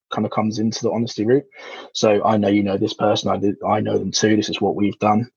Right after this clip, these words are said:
I'd like to do that with you, type thing. However you wanna spin it, really. Um,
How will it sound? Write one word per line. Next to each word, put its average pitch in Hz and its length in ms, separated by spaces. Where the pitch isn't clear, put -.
I'd - 140
like - 140
to - 100
do 95 80
that 87 140
with 95 160
you, 104 200
type - 280
thing. 110 280
However 113 200
you 104 100
wanna 95 140
spin 117 300
it, - 100
really. 90 360
Um, 98 520